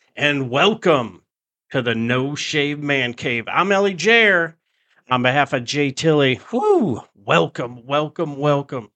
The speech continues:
to the No Shave Man Cave. Man, I've just been racking my brain as we get ready for WrestleMania, and all I keep thinking about are, like, memorable moments that I remember in professional wrestling.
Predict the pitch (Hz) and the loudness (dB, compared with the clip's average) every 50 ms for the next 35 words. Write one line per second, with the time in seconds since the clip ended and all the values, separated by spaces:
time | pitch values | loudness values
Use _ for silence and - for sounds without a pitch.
0 | _ _ - - 143 127 120 113 110 113 123 131 135 131 - - - 147 143 143 | _ _ -6 -4 -4 -4 -4 -4 -4 -2 0 0 0 0 -2 -2 0 0 2 2
1 | 135 139 139 135 135 127 - - 143 127 120 - _ _ - - - 92 - 113 | 2 2 4 4 4 2 0 -2 -4 -4 -6 -6 _ _ -10 -6 -6 -6 -6 -8
2 | 87 - _ _ _ _ _ _ _ _ _ - 170 202 220 202 175 160 _ - | -10 -12 _ _ _ _ _ _ _ _ _ 0 2 2 2 0 -4 -8 _ -2
3 | 185 175 - - 175 143 131 143 165 170 165 - - 185 170 165 156 143 131 156 | -2 0 0 0 0 0 2 4 4 4 2 2 0 0 2 2 2 2 0 0
4 | 156 156 156 139 127 120 120 _ _ _ _ _ _ - 131 127 123 120 127 135 | 0 0 0 -2 -2 -4 -8 _ _ _ _ _ _ -8 -6 -6 -6 -6 -8 -8
5 | 123 120 143 143 135 143 151 147 135 - - 139 131 139 139 - - 156 143 135 | -6 -6 -6 -4 -2 -2 -2 -2 -4 -6 -6 -2 0 2 2 2 0 -2 -2 0
6 | 135 139 147 156 156 156 143 - _ _ _ _ _ _ _ _ 127 123 123 123 | 0 0 0 -2 -2 -4 -6 -8 _ _ _ _ _ _ _ _ 0 2 4 4
7 | 123 120 117 117 - - 131 143 165 180 190 190 180 - 202 180 - - 170 170 | 4 4 2 0 -2 -2 0 2 4 4 4 2 0 -2 -4 -4 -2 -2 -2 -2
8 | 170 - 175 147 131 127 120 120 120 117 - _ _ _ _ _ _ _ _ _ | -2 -2 -2 -2 0 0 0 0 0 -2 -6 _ _ _ _ _ _ _ _ _
9 | 131 127 123 120 117 117 104 107 113 120 123 123 135 143 156 165 165 156 151 156 | -6 -4 -2 0 0 -2 -2 -4 -4 -4 -2 0 0 0 0 0 0 0 0 0
10 | 160 151 139 127 131 135 131 120 113 110 - - - - 117 120 127 139 151 151 | 0 2 2 4 4 4 4 2 0 0 -4 -8 -8 -4 -2 0 2 2 2 2
11 | 147 139 127 123 123 120 113 117 117 113 110 104 - _ _ _ _ _ _ - | 2 2 2 2 2 2 2 0 0 0 -2 -4 -6 _ _ _ _ _ _ -2
12 | 135 127 120 120 107 - 127 113 - - 110 120 107 110 117 110 - - 101 101 | -2 -2 0 -2 0 0 2 2 0 -2 -4 -2 0 0 0 0 -2 -6 -10 -10
13 | 92 95 101 | -10 -10 -14